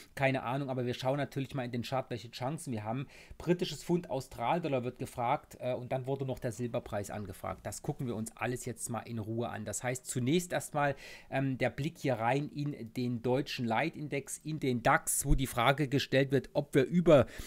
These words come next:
dreizehntausenddreihundert Punkten schließen. Im großen Gesamtbild, ich hatte vor ein paar Tagen mal was zum dax gesagt, wir haben hier oben die hohe Flagge,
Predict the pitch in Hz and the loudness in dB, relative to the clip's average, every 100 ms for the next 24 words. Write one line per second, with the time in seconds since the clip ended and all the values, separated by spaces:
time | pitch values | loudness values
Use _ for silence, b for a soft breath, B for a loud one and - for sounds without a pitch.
0 | B B - 123 160 160 131 135 127 139 | B B 0 2 2 -4 -4 -2 -2 -6
1 | - 131 127 - 135 135 - 123 - 127 | -6 -4 -4 -2 -2 -2 -4 -8 -6 -4
2 | 135 110 - 135 131 - 170 190 165 147 | -2 -4 -6 -4 -4 8 10 10 4 0
3 | 147 156 165 127 - 143 160 - 147 131 | 2 2 2 -2 0 -2 -2 0 -2 2
4 | 143 - 147 139 143 127 131 - 135 131 | 0 2 -2 -2 -2 -2 -2 -4 2 0
5 | - - 120 123 139 - 113 135 135 123 | 0 -6 0 2 0 -2 -2 0 0 2
6 | 147 165 147 180 143 143 - 131 147 160 | 2 2 0 0 4 2 4 4 6 4